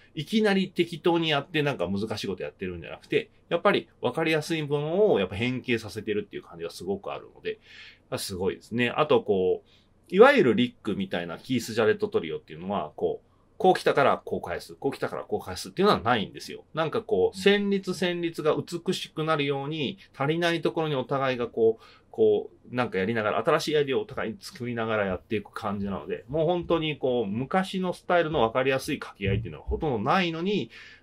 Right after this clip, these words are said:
まあ、聴いててすごい美しいって感じですね。本当にだから、まあ、一番、あの、芸術としては難しいところで、なおかつそれを結構普通の人が聴いてもキャッチーに聞こえる。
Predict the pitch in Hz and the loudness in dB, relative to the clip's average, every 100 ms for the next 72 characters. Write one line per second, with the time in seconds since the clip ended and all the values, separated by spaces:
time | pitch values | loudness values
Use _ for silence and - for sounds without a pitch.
0 | - 113 98 - 139 127 - 82 82 80 | -4 -4 -4 -2 -2 -2 -4 -8 -10 -10
1 | 76 - - 71 - - - - - - | -10 -14 -16 -14 -14 -14 -20 -20 -20 -16
2 | 113 110 92 131 135 147 131 120 - - | -10 -10 -8 -10 0 0 2 -4 -4 -4
3 | 107 - _ - _ _ - 143 143 139 | -4 -4 _ -20 _ _ -10 -4 -2 -2
4 | 131 - 123 127 113 101 101 123 113 - | -4 -8 -6 -2 0 0 2 0 0 -4
5 | 113 - 82 90 95 113 117 - 104 - | -4 -2 -4 -4 -6 -2 -2 -2 -6 -10
6 | - 85 87 143 151 - - 143 135 139 | -14 -10 -6 0 0 0 -4 -4 -2 -6
7 | 151 139 123 139 143 - _ _ _ _ | -4 -2 2 4 4 2 _ _ _ _
8 | _ - 214 143 - 120 - 135 127 170 | _ -2 2 2 0 -2 -2 -2 0 0
9 | 139 190 190 226 151 107 - - 95 85 | 0 0 2 2 2 -4 -8 -8 -6 -6
10 | - - 90 82 78 | -12 -10 -8 -8 -12